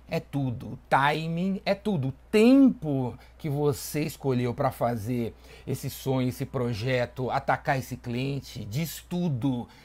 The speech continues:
se você vai conseguir ou não atingir o resultado. Porque se você não atingir o resultado, aí que você desiste, né?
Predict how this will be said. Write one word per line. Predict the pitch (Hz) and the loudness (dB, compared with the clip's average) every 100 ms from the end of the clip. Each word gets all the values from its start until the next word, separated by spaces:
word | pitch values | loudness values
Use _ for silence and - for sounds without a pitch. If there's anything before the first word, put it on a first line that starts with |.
| - | -10
se | 175 | -4
você | 160 156 151 | -2 -2 -2
vai | 147 | -2
conseguir | 135 151 - 131 131 | -2 -6 -6 -6 -2
ou | 196 | -2
não | 160 147 151 139 | 0 -2 -2 -4
atingir | - 139 147 117 127 | -6 -6 -4 -2 -2
o | |
resultado. | 131 131 123 117 107 98 - - - - | -2 -6 -6 -4 -4 -6 -12 -18 -20 -8
Porque | 185 202 | 0 0
se | - | 2
você | 202 - 185 | 0 0 0
não | 151 | -2
atingir | - 123 | -4 -6
o | |
resultado, | 113 110 117 127 135 135 127 | -4 -6 -4 0 2 2 -2
aí | 143 | -4
que | - | -6
você | 143 139 147 | -8 -6 -6
desiste, | 165 117 107 - | -4 -4 -4 -6
né? | 107 | -12